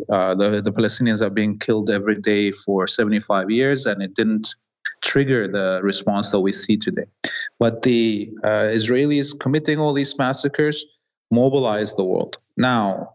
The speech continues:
what is the effect of all these demonstrations? I, on the one hand, of course, uh, would, uh,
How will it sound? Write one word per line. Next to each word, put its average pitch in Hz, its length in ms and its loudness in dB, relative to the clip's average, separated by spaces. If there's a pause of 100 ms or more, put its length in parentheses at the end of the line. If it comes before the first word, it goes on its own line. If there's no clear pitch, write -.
what 120 260 2
is 151 180 0
the 147 120 4
effect 156 420 -2
of 113 180 -2
all 107 160 2
these 101 200 0
demonstrations? - 880 -2 (760)
I, 151 680 2 (100)
on 123 200 0
the 120 80 2
one 131 180 0
hand, 107 500 0
of - 200 -6
course, - 480 -2
uh, 101 420 2
would, 107 540 0
uh, 101 420 2